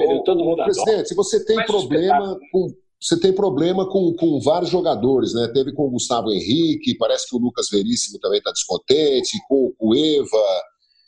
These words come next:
Speaker 2: é, o Felipe Aguilar também saiu.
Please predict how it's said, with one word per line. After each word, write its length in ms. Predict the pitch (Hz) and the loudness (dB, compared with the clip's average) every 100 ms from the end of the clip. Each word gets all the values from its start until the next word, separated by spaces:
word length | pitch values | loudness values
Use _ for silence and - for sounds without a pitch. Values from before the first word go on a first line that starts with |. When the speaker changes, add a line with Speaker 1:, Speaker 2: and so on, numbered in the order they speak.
| _ - | _ -2
Speaker 2:
é, 420 | 98 107 104 101 | 0 2 0 0
o 120 | 87 | -2
Felipe 320 | 120 143 151 147 | -2 0 0 0
Aguilar 380 | 120 123 127 | 0 -2 -2
também 200 | 120 120 | -2 -2
saiu. 920 | 113 - 92 107 156 165 143 117 95 | -2 0 0 0 2 2 2 0 -2